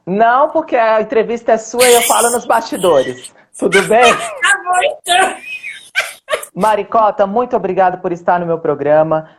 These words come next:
Speaker 1: Falar de alguém que já morreu é algo muito delicado, ainda mais quando essa pessoa é Clodovil Hernandes.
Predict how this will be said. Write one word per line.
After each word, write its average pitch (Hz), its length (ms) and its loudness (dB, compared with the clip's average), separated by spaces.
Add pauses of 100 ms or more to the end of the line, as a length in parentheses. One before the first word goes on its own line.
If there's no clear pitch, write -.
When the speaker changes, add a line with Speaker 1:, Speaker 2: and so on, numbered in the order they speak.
Speaker 1:
Falar 208 300 0
de 185 100 -2
alguém 170 340 -2
que 170 140 -12
já 156 160 0
morreu 156 540 0
é 165 60 2
algo 165 280 0
muito 208 260 -8
delicado, 147 800 -6
ainda 147 220 -4
mais 180 240 -4
quando 175 140 -6
essa 170 180 -6
pessoa 165 460 -4
é 160 60 -10 (120)
Clodovil 185 640 -4
Hernandes. 127 580 -10